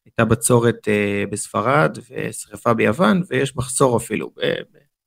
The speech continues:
ברוב העולם. אבל, אה, מעבר לזה, אין באמת... הצדקה כרגע להעלאת מחירים, בטח לא ב-, בקצב שראינו, בטח לא ב-,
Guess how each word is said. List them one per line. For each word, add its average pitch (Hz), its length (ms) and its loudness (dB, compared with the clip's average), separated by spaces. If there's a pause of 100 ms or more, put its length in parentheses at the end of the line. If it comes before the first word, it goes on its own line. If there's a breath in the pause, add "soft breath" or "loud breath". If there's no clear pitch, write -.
(140)
ברוב 113 220 2
העולם. 110 300 4 (760)
אבל, 110 280 2
אה, 113 180 4
מעבר 143 320 2
לזה, 160 280 2
אין 160 140 0
באמת... 131 460 -2 (1120)
הצדקה 127 520 -2
כרגע 127 400 0
להעלאת 117 340 2
מחירים, 131 360 -2
בטח 139 260 0
לא 143 160 6
ב-, 135 100 2
בקצב 127 480 0
שראינו, 135 600 2 (380)
בטח 131 280 -2
לא 135 220 6
ב-, 110 580 2